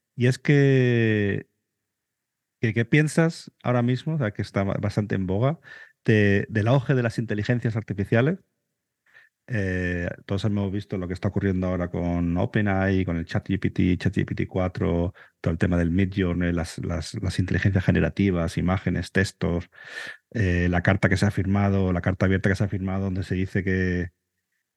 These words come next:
eh, que hay que parar de desarrollarla porque podría salirse fuera de control, puede convertirse, incluso lo ponen como, podría ser algo realmente devastador para, para el, para el ser humano, ¿no?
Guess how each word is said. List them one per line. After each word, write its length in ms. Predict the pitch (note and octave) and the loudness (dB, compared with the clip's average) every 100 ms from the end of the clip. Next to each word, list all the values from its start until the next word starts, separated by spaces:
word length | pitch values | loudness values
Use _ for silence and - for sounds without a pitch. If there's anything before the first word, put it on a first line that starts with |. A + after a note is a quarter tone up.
| _ | _
eh, 840 | - F#2+ F2+ F2+ F2 F2 F2 F2 F#2 | 0 2 2 2 2 2 0 -2 -4
que 120 | - F#2 | -2 0
hay 80 | |
que 120 | G2 F#2 | 2 0
parar 680 | F2 F#2 G2+ F#2+ F#2 F#2 - - | 0 2 2 2 -2 -4 -12 -8
de 140 | G#2 | -4
desarrollarla 760 | F#2+ G2 E2+ F2+ F#2+ G2+ F#2+ F#2 | -4 -2 -4 -2 -2 0 0 -2
porque 760 | F#2 - - F#2 F2+ F2 F2 - | -2 -6 -2 0 0 0 -2 -4
podría 640 | F2+ F#2 F#2+ F#2 F2+ F2+ | -4 0 0 0 0 -2
salirse 500 | F2 - G2 F#2+ G#2 | -4 -4 -2 -2 -4
fuera 200 | - G2 | -2 -2
de 120 | F2+ | -2
control, 420 | E2+ E2+ - G2+ F#2+ | -4 -8 -4 -4 -4
puede 220 | F#2 F#2 | -4 -4
convertirse, 720 | F#2+ F2+ F2 F2 - F2 F2 _ _ - | -2 -2 -2 -2 2 2 0 _ _ -10
incluso 440 | F2+ - F2 - | -10 -8 -6 -4
lo 100 | - | -6
ponen 240 | - F2 F2+ | -2 -2 0
como, 480 | F2+ F2 E2+ E2 _ _ _ _ _ _ - | 0 0 0 -4 _ _ _ _ _ _ -6
podría 180 | F#2 | -4
ser 180 | E2+ G2+ | 0 2
algo 200 | F#2+ F#2+ | 2 2
realmente 480 | F#2+ F#2+ G2 F#2+ G2+ | 2 2 0 0 2
devastador 560 | G#2 G#2 - G#2+ A2+ A2+ | 2 0 0 0 0 0
para, 460 | G2+ F#2 F2+ F#2+ - | 0 0 -2 -6 -4
para 220 | G#2 G2 | -2 0
el, 220 | G2 F2+ | -2 -4
para 180 | A2 G#2 | -2 -2
el 40 | |
ser 160 | G2 A2 | -2 -2
humano, 280 | G#2 F#2+ F#2+ | 0 -2 -2
¿no? 180 | C#3+ | -4